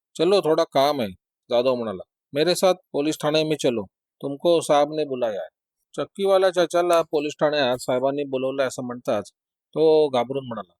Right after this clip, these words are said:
'जाधव साहेब, कुछ गडबड तो नाही ना?' "मुझे क्यों साहब जी ने बुलाया है?" "अरे चाचा, तू चल मेरे साथ, जाके मिलते हैं साहब से, देखते हैं क्या बोलते हैं."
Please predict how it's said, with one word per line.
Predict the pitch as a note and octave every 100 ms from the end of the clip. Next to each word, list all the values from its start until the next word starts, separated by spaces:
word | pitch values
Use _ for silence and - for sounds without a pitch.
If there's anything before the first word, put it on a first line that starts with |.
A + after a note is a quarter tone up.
| _ _ -
'जाधव | B2 E3
साहेब, | E3+ G3 F3
कुछ | - _ - E3
गडबड | D3+ C#3+ D#3+ F3
तो | G#3
नाही | F#3+ E3
ना?' | F3+ D#3 _ _ -
"मुझे | C#3+ F3+
क्यों | - A3 A#3+ F3 C#3 -
साहब | D3+ D3 D3
जी | D3+
ने | D3
बुलाया | C#3 C3+ B2+ B2
है?" | C3+ - _ _ _ _
"अरे | D3 D#3+
चाचा, | D#3+ D#3 F3+ E3+ E3+
तू | E3+
चल | D3+ F3 F3
मेरे | C#3+ B2
साथ, | - F#2 - _ _ -
जाके | C#3 C#3+ - F3
मिलते | D#3 D3 - F3+
हैं | E3
साहब | D3+ B2+
से, | - G2+ F#2 _ _ _
देखते | B2+ D3 -
हैं | F#3+
क्या | F3 E3
बोलते | D3+ C#3 B2+ A#2+
हैं." | A2